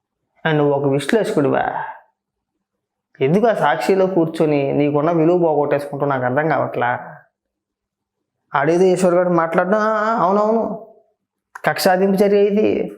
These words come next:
ఇది నీకు తెలిసి పడిపోయింది బొచ్చు." ఏమన్నా అంటే ఏడుతో కానీ నా తిరిగి అడిగితే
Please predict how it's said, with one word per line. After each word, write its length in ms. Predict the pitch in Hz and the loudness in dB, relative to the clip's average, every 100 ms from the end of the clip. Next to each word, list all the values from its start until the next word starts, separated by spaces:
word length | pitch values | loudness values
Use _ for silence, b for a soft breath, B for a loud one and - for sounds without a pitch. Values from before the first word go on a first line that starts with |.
| - _ _ _ | -20 _ _ _
ఇది 100 | - | 0
నీకు 200 | 170 165 | 2 2
తెలిసి 200 | 165 160 | 2 2
పడిపోయింది 340 | 185 170 156 147 | 0 2 2 2
బొచ్చు." 680 | 131 139 151 131 - - - _ _ _ _ _ _ _ _ 143 | 0 -2 0 -2 -2 -10 -20 _ _ _ _ _ _ _ _ 0
ఏమన్నా 380 | 160 185 196 | 2 2 0
అంటే 200 | 185 185 | 0 0
ఏడుతో 380 | 175 175 175 180 | 0 0 0 0
కానీ 280 | 147 135 170 | 0 0 0
నా 120 | 185 | 0
తిరిగి 220 | 156 147 | 0 0
అడిగితే 440 | 151 139 - 73 | 0 0 -2 -4